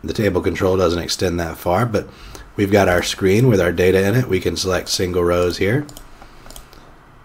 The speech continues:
Um, and we have three added functions. We've coded for back, well, I got those two backwards, back <laughs> exit cancel, but back cancel exit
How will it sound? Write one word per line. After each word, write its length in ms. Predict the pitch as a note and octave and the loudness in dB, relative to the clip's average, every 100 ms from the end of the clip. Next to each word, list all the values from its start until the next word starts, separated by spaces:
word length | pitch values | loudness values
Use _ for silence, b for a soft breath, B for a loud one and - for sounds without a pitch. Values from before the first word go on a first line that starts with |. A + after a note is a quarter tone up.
| - - | -10 0
Um, 280 | F#2+ F#2+ | 2 2
and 100 | G2 | 2
we 100 | G2 | 2
have 200 | F#2 F2+ | 2 0
three 300 | - F2+ F#2+ | -4 -2 0
added 300 | - F2 F#2 | 2 0 -2
functions. 640 | - D#3+ C#3 - D#2+ - - | 2 2 2 -4 -4 -8 -2
We've 240 | F#2+ G2 - | 0 0 0
coded 420 | G#2 - G#2+ G2 | -4 0 -2 -4
for 400 | - F#2+ F#2 F2 | -2 2 4 2
back, 520 | E2+ F2+ G#2 B2+ - - - - - - - | 2 2 2 0 -4 -18 -20 -20 -20 -20 -10
well, 240 | E2+ D#2+ - | -8 -8 -8
I 180 | E2+ A2 | -6 -6
got 120 | F2+ | -6
those 180 | F2 F2 | -6 -6
two 140 | - | -6
backwards, 600 | G2 A2+ C3 C3 D#2+ D2 | -4 -2 -2 -4 -8 -8
back 340 | - E2+ G2 - | -10 -6 -6 4
<laughs> 0 | |
exit 400 | B2 B2+ C3 - | 4 6 2 2
cancel, 380 | G#2+ G2 F#2+ C3+ | 2 2 0 0
but 200 | G2 E2 | 0 -2
back 220 | G2 F#2+ | -4 -2
cancel 380 | G#2 F2+ - E2+ | -4 -4 -6 -6
exit 380 | F#2+ - - | -4 -4 -4